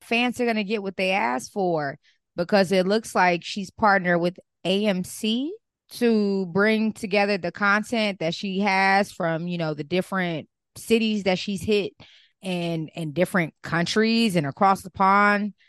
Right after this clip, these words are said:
uh, that she's hit while she's been on tour. So that'll be dope,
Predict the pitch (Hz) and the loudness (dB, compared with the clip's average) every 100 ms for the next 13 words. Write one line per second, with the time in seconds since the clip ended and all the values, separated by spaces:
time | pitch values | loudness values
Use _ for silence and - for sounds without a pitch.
0 | - 170 165 160 165 - 185 - 214 214 | -10 0 2 2 -2 -6 -8 2 4 4
1 | - _ _ - 170 160 180 220 190 220 | 0 _ _ -6 0 0 0 -4 -2 0
2 | 220 - 339 320 160 - 170 160 - _ | 0 0 -2 -2 -2 -2 -4 -4 -10 _
3 | _ - 254 370 381 277 285 160 | _ -4 -2 2 2 4 6 4